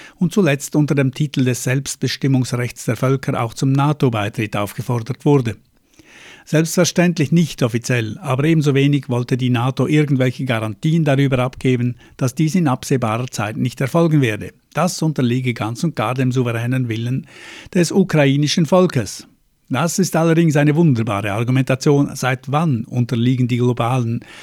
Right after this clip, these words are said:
seit wann unterliegt die globale Sicherheitsarchitektur und das Gleichgewicht des Schreckens dem Selbstbestimmungsrecht der Völker? Das ist allzu doof.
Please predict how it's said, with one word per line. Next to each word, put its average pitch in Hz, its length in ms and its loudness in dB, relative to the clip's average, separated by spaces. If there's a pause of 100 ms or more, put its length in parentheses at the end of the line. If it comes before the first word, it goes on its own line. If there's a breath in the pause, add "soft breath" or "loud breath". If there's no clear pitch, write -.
(140 loud breath)
seit 131 240 -2
wann 160 160 4
unterliegt 139 520 2
die 131 100 0
globale 131 420 2
Sicherheitsarchitektur 135 1120 -2
und 117 120 0
das 123 140 -4
Gleichgewicht 135 640 -2
des 123 140 -2
Schreckens 131 580 -2 (280 loud breath)
dem 131 100 2
Selbstbestimmungsrecht 139 1120 0
der 120 80 -2
Völker? 143 520 -2 (560)
Das 147 240 -2
ist - 240 -4
allzu 143 320 0
doof. 104 400 -4